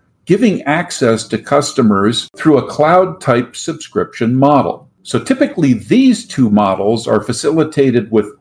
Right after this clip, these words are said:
legacy on-premises software. Organizations going this route typically want to stick to their familiar on-premises software stack,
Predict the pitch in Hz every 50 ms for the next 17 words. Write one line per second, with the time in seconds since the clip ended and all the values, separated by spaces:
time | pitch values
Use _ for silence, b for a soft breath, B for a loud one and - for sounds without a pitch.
0 | _ - 123 127 151 170 185 175 180 151 - - 143 135 127 123 - - - 135
1 | 147 156 160 160 135 - - - 156 165 156 135 107 - - 107 101 95 - -
2 | _ _ - - 123 110 110 110 - - - - - - _ _ _ - 139 147
3 | 156 190 185 151 123 165 165 160 - 165 139 120 - 156 165 156 147 147 143 127
4 | - - 127 127 143 156 - - - 156 - - - 165 143 127 131 131 131 127
5 | 123 - - - - - _ - 139 127 131 131 135 131 - 160 165 139 117 113
6 | 113 123 143 160 170 - _ - 110 120 151 156 - 139 135 156 156 151 - 165
7 | - - - 185 190 - - - 113 104 101 - - - 101 95 104 - - -